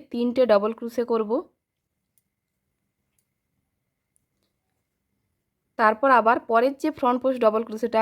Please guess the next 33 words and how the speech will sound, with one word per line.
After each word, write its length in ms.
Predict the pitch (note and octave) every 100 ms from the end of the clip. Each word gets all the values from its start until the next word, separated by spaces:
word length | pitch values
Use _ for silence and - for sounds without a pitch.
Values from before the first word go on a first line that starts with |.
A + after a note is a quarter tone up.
| G#3
আছে 220 | G3 A#3 F#4+ _ _ _ _ _
ওটার 240 | G#3 A3 G#3+
মধ্য 200 | G3+ G3+
দিয়ে 200 | F#3+ A3+ D4+
আবার 220 | G3+ G3+
আমি 160 | G3+ C#4+
ফ্রন্ট 260 | - G3+ G3
পোস্ট 200 | G#3+ G#3
ডাবল 220 | F#3 G3
ক্রোশে 280 | G3+ G3+ A3
করে 200 | G3+ G3
নেব। 200 | G3 F#3 B3+ - _ _ _ _ _ _ _ _ _
তারপর 300 | A#3+ B3+ D4
আবার 280 | C4 A3+ D4
পরপর 360 | C4 A3 A3 C#4 C#4+
তিনটে 320 | - B3 B3 C#4
ডাবল 240 | A3+ A3
ক্রোশের 340 | A3+ A#3+ A#3 C4
চেনের 280 | A3 G#3 A3
মধ্য 220 | G#3 G3 G3+
দিয়ে 200 | G3 G#3
আমি 200 | G3 C4+ G#4 _ _ _ _ _ -
তিনটে 280 | A#3 A3+ B3
ডাবল 220 | G#3+ G3+
ক্রোশে 300 | G#3 A3 A3
করে 220 | A3 G3 G3
নেব। 200 | F#3 G3 D#4+ _ _ _ _ _ _ _ _ _ _ _ _ _ _ _ _ _ _ _ _ _ _ _ _ _ -
আবার 240 | G3+ A#3+
এখানে 300 | A3 A3 G3 F4+ - -
ফ্রন্ট 240 | G#3 G3
পোস্ট 220 | A3 C#4+ A#3+
ডাবল 220 | F#3+ F#3+
ক্রোশে। 320 | E3+ D#3+ E3+